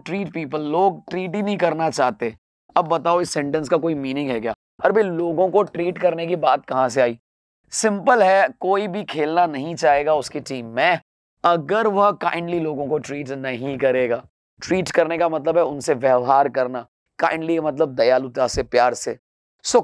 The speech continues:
क्वेश्चन नंबर सिक्स का आंसर हो जाएगा आपका A for apple। हेलो फ्रेंड्स, स्वागत है आपका डिजिटल तैयारी चैनल पे। मैं श्रेयांश कोठारी लेके आया हूं दोस्तों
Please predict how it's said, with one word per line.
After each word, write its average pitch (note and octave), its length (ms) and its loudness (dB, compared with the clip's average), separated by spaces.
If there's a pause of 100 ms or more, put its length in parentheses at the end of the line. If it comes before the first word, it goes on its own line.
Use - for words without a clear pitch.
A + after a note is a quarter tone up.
क्वेश्चन G#3 360 4
नंबर A3+ 280 2
सिक्स - 320 -2
का F#3 160 4
आंसर D3+ 280 0
हो C#3+ 80 0
जाएगा B2 460 2 (480)
आपका C3 360 2 (100)
A B2+ 140 -2
for C3+ 160 -2 (140)
apple। A#2+ 240 -6 (1400)
हेलो A#3+ 160 4
फ्रेंड्स, C#4 320 2
स्वागत G#3+ 600 4
है F#3+ 120 6
आपका F3+ 460 4
डिजिटल D3+ 380 0
तैयारी B2+ 340 0
चैनल D3+ 400 -4
पे। F#3 240 0
मैं D#3+ 160 -2
श्रेयांश C#3+ 480 -2
कोठारी D#3 420 4
लेके C#3 340 0
आया D3+ 100 2
हूं D3 140 -4
दोस्तों D3 300 0